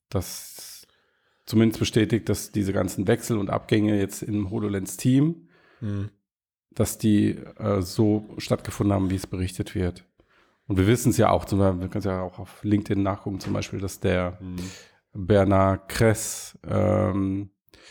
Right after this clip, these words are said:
Speaker 1: also der Mensch, der bei HoloLens für die Optik verantwortlich war, lange Jahre, dass der jetzt zu Google gewechselt ist, in eine ähnliche
Speaker 3: Mhm.
Speaker 1: Position.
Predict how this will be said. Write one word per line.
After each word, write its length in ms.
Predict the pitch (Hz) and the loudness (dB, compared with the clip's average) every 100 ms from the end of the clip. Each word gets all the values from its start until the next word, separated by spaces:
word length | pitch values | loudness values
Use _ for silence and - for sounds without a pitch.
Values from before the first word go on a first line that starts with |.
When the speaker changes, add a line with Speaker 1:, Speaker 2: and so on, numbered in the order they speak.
| - _ _ _ - | -20 _ _ _ -2
Speaker 1:
also 180 | 95 | 2
der 680 | 90 90 90 92 - - - | 4 4 4 0 -4 -12 -10
Mensch, 280 | 107 98 95 | -2 -2 0
der 200 | - 101 | 0 0
bei 320 | 90 101 98 90 | 0 2 2 2
HoloLens 720 | 113 104 101 101 101 - - | 2 2 4 2 0 -6 -14
für 220 | - 107 | -4 -2
die 140 | 95 107 | 0 -2
Optik 240 | - 127 | -2 -2
verantwortlich 640 | 123 107 101 107 - 101 | 0 0 0 -4 -4 -4
war, 180 | 104 98 | 0 2
lange 240 | 98 95 98 | 0 -4 -4
Jahre, 380 | 98 95 98 | -2 -2 -4
dass 180 | 101 98 | -4 -2
der 180 | - 98 | 2 4
jetzt 280 | 98 - - | 4 0 -4
zu 100 | 107 | -4
Google 240 | 120 123 | 0 2
gewechselt 420 | 104 107 104 107 120 | 4 2 0 -2 -2
ist, 320 | 123 - - | -4 -4 -12
in 200 | - 101 | -8 -4
eine 80 | - | 0
ähnliche 260 | 113 127 | 0 -2
Speaker 3:
Mhm. 40 | - | -6
Speaker 1:
Position. 720 | 104 104 110 110 107 107 | -6 -4 0 0 2 -2